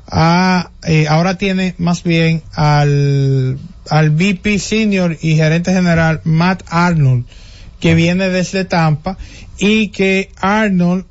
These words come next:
entró en sustitución de David Stern, quien se fue al equipo de los Mets. Entonces, eh, Stern fue el, como el, el, el que construyó todo, pero Arnold, digamos que viene de una escuela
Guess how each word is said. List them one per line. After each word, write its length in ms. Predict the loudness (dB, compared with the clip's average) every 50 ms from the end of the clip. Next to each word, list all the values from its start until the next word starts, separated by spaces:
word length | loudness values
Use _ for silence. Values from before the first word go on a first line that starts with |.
| -8
entró 680 | -4 -2 -2 -2 -2 -2 -2 0 0 0 0 -2 -2 -4
en 160 | -2 -2 -2
sustitución 960 | -2 -2 -4 -4 -2 -4 -4 -2 -2 -2 -2 0 0 2 2 2 0 0 -2 -4 -6
de 320 | -4 -2 0 2 2 2 2
David 400 | 2 0 0 0 -2 -4 -4 -4 -6
Stern, 360 | -6 -4 -2 -2 -2 -2 -2 -4 -2
quien 320 | -2 0 2 2 2 0
se 240 | 0 0 -2 -2 -2
fue 340 | -2 -4 -4 -2 0 2 2
al 200 | 2 2 2 0
equipo 400 | 0 0 -2 -4 -2 0 0 0
de 80 | 2
los 180 | 0 0 -2 -4
Mets. 380 | -8 -8 -8 -12 -16 -18 -18 -20 -20 -20 -20 -20 -20 -20
Entonces, 560 | -8 -2 0 0 2 2 2 0 0 -4 -6 -16 -20 -20 -20 -20 -20 -20 -12 -4
eh, 180 | -2 -2 0 0 -2
Stern 260 | -4 0 0 -2 -2 -2
fue 520 | -2 -2 0 0 2 2 0 -2 -4 -4 -4
el, 240 | -2 -2 -2 -2 -2
como 300 | -2 0 2 2 2 0
el, 140 | 0 -2 -2
el, 240 | -2 -2 -2 -2 -4 -4
el 160 | -4 -4 -2
que 140 | -2 -2 -2
construyó 720 | 0 0 0 0 -2 -4 -2 0 2 2 2 2 0 0 0
todo, 400 | -2 -2 0 0 -2 -4 -6 -10 -6
pero 340 | -2 0 0 0 0 -2 -4 -2
Arnold, 640 | 0 0 0 0 0 0 -2 -2 -2 -2 -4 -6 -10 -18 -20 -20 -12 -6
digamos 340 | -4 -2 0 0 0 0 -2
que 80 | -2
viene 300 | -2 0 0 0 0 0
de 40 | 0
una 200 | -2 -2 0 0
escuela 580 | 0 -2 0 -2 0 0 2 0 0 0 -2